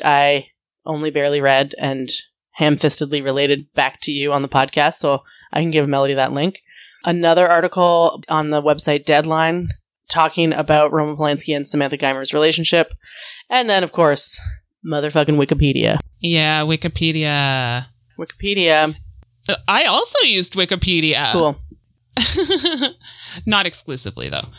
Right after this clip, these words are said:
Speaker 1: Me neither.
Speaker 2: I watched the documentary, The Wonderful, Horrible Life of Leni Riefenstahl, which is three hours long.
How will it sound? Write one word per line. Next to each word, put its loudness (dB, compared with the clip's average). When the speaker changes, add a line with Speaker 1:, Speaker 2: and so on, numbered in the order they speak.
Speaker 1:
Me 4
neither. 2
Speaker 2:
I 0
watched -2
the -2
documentary, -2
The -4
Wonderful, -4
Horrible -4
Life 0
of -8
Leni -2
Riefenstahl, -2
which -4
is -2
three -2
hours -2
long. -2